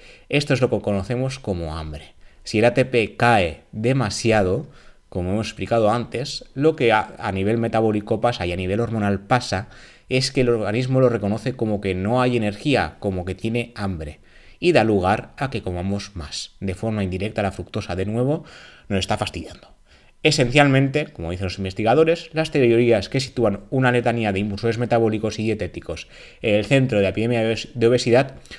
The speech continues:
son todas piezas de un rompecabezas, cuya última pieza es la fructosa. La fructosa es la que hace,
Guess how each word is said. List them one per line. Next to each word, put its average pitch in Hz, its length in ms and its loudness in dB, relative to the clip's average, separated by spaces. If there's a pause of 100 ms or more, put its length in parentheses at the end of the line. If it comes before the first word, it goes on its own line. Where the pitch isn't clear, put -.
(120)
son 170 240 4
todas 147 280 6
piezas 151 440 2
de 113 200 0
un 123 180 4
rompecabezas, 104 880 -2 (580)
cuya 104 360 2
última 117 460 2
pieza 156 480 0
es 135 300 -2
la 117 80 -2
fructosa. - 460 -16 (220)
La 143 140 -2
fructosa 139 640 0
es 147 160 -2
la 135 100 -2
que 110 120 -2
hace, - 180 -10